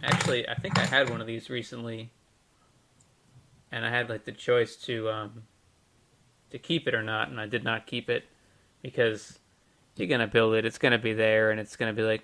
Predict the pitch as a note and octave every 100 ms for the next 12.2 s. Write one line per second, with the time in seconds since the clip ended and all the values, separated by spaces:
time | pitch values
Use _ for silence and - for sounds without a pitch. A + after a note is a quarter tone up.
0 | - - D3+ D3 D3 - D3+ - - -
1 | _ _ _ _ - C3 C3 B2 - C3+
2 | B2+ A#2+ G#2+ B2 A#2 - - A2 A#2+ A#2+
3 | A#2 A2 G#2+ A#2 A2+ A#2 - - - -
4 | C#3 A#2 - _ - - - A#2 B2 A#2
5 | B2 A#2+ A2+ A2 - - A#2+ G#2+ A#2+ A2+
6 | A2 - B2+ A#2 - - - _ _ -
7 | A2 - C#3 B2+ A#2 A2+ A#2 A#2+ A#2 A2+
8 | A2+ - B2 A#2+ A2+ A2 A#2 A#2 A2 -
9 | A2+ G#2+ A2 A2+ - G#2+ A#2+ A#2 A2 A2
10 | G#2+ A2+ _ _ _ _ _ _ _ -
11 | - _ _ - - _ - _ - -
12 | A2 G#2